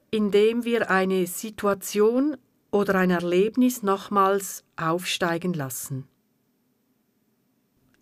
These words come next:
An welche Situation, welches Gespräch, welche Begegnung oder an welches Erlebnis erinnerst du dich als erstes?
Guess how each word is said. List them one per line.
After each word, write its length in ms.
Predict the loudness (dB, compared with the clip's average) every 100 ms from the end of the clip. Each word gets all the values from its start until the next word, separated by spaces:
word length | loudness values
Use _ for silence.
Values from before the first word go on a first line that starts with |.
| _ _ _ -2
An 200 | 0 4
welche 380 | 4 4 2
Situation, 960 | -2 -4 -2 -4 -2 2 4 4 2 0
welches 580 | 2 0 -2 -6 -8 -6
Gespräch, 1040 | -4 -4 -4 2 4 4 2 -2 -10 -18 _ _ _ _ _ _ _ _ -6
welche 420 | -2 -2 -2 -2
Begegnung 720 | 0 2 4 4 2 -2 0 0
oder 300 | -2 -4 -6 _ _ _ -12
an 200 | -6 -2
welches 400 | 0 0 -2 -2
Erlebnis 920 | 0 2 0 0 -4 -6 -8 -12 -16 _ _ _ _ _ _ _ _ _ -2
erinnerst 800 | -2 0 -2 -4 -6 -12 -16 -18 -10
du 120 | -8
dich 260 | -6 -4 -2
als 200 | -2 -2
erstes? 800 | -2 -2 -4 -6 -6 -8 -14